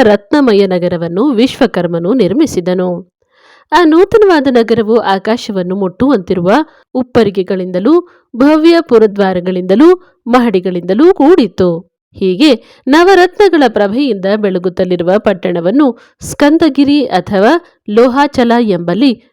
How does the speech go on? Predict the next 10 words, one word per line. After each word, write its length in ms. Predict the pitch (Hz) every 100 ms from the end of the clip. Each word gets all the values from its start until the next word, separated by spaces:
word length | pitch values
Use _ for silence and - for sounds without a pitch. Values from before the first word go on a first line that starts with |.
| -
ವಿರಚಿಸಲಾಗಿತ್ತು. 1300 | 208 196 180 - 262 330 240 165 165 185 175 170 _ _ _ _ _ _ -
ಈ 120 | 320
ನೂತನ 400 | 302 349 - 349 269
ನಗರ 280 | 208 196 202
ನಿರ್ಮಾಣ 460 | 220 175 180 175 180 254
ಕೌಶಲ್ಯಕ್ಕೆ 840 | 208 175 - 175 170 - 302 233 _ _ _
ವಿಶ್ವಕರ್ಮನನ್ನು 1120 | 240 311 - 392 370 247 247 226 196 185 202
ದೇವತೆಗಳೆಲ್ಲ 640 | 190 175 170 170 185 185 196 262
ತುಂಬಾ 380 | - 185 180 190
ಕೊಂಡಾಡಿದರು. 1120 | 214 185 180 285 302 180 180 185 175 _